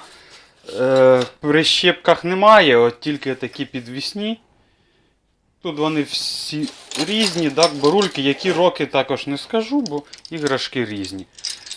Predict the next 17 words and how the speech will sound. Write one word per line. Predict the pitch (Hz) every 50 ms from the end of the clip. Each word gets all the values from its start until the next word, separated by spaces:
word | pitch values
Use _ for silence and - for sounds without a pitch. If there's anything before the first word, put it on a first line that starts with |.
| - _ _ _
Якихось | - 113 110 - 151 143 - 131 - -
раритетних | 135 135 139 147 143 - - 185 170 - 165 160 - -
немає, | 165 180 196 220 262 277 277 240 - -
але | 123 139 151 170
тим | 160 - - 160 156
не | 151 147 139
менш. | 120 101 95 90 85 - - - - _ _ _ _ _ _ _ _ _ _ _ - - _ _ _ _
Так, | - 254 247 196 - - - - - - - -
ось | - 160 196 190 -
оце | 240 226 - - 302 285
можна | 240 208 214 233 233 196 208 202 165
знайти | - 180 180 165 - - 226 190
на | 185 180 160
горищі | 143 160 170 180 196 180 - - -
в | 156 139
сусідів. | - - 151 - - - 135 110 92 90 - _ _ _ - - - - - _ _ _ - - - - - - _ _ _ _ _ _ -
Тому, | - 151 170 190 214 214 180